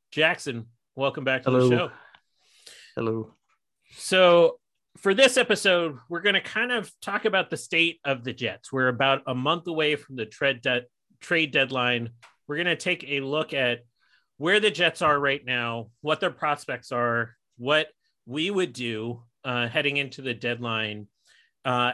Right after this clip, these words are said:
Speaker 1: and then really what we're looking for over the next month for this team. Uh, so I wanna start with something,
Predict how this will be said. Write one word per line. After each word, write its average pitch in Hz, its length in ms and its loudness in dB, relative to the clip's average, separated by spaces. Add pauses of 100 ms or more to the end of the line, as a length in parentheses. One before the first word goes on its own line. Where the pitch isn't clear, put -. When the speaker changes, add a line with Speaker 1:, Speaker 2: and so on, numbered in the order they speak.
Speaker 1:
and 139 160 -4
then 143 280 0 (220)
really 156 240 -2
what 139 220 -2
we're 139 100 -4
looking 131 380 -6
for 117 360 -4
over 107 440 -6 (100)
the 120 80 -8
next 113 340 -10
month 101 360 -10
for 101 80 -16
this 98 260 -16 (240)
team. 95 460 -16 (580)
Uh, 131 140 2
so 175 180 -2
I 180 120 6
wanna 247 200 2
start 202 300 -2
with 156 120 -6
something, 131 600 -6